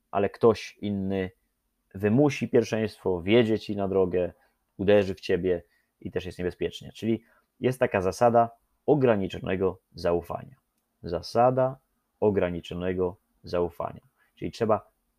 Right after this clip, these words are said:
mieć ograniczone zaufanie do innych kierowców, tak? Nie ufać innym kierowcom. Czyli jakby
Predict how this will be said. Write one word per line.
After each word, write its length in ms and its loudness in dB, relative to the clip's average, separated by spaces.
mieć 460 -2
ograniczone 800 0
zaufanie 500 0
do 140 0
innych 340 -6
kierowców, 520 -4
tak? 260 -2
Nie 420 0
ufać 600 -2
innym 320 -6
kierowcom. 560 -2
Czyli 480 -6
jakby 460 -4